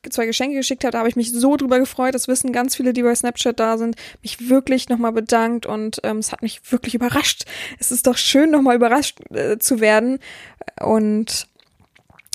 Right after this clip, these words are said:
ja, würde mich natürlich dann auch überraschen und freuen, wenn Leute mit mir Kontakt aufnehmen und, äh, und wenn's ein kleiner,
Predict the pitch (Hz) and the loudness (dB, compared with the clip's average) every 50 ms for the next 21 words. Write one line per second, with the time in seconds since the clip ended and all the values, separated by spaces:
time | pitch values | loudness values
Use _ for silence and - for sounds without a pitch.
0 | - _ - - 220 208 185 180 - - _ _ _ - - - 254 202 208 208 | -14 _ -6 -2 -2 -2 -2 -2 -6 -16 _ _ _ -6 -2 0 2 2 2 0
1 | - - 220 - 226 214 226 220 226 214 220 208 214 - - 247 240 226 - - | 0 -2 -2 -2 -2 -2 0 0 0 0 0 0 -2 -2 -4 -4 -6 -6 -6 -6
2 | - 214 214 214 226 226 220 214 214 214 214 220 - 226 214 - 214 214 - - | -2 0 0 2 2 2 2 2 2 4 2 2 2 0 0 0 -2 -2 0 -2
3 | 208 - 214 - - 226 226 - 226 220 226 220 220 - - 214 208 208 202 - | -2 -2 -2 -2 -2 -2 0 0 0 0 0 0 -2 -2 -2 -2 -2 -2 -4 -6
4 | - - 240 214 202 226 - - - 233 226 240 262 285 - - - 269 262 - | -6 -4 -4 -4 -4 -4 -6 -6 -4 -2 0 0 0 0 -2 -4 -4 -4 -4 -4
5 | - 262 254 294 311 320 311 - | -2 -2 0 0 0 0 -2 -4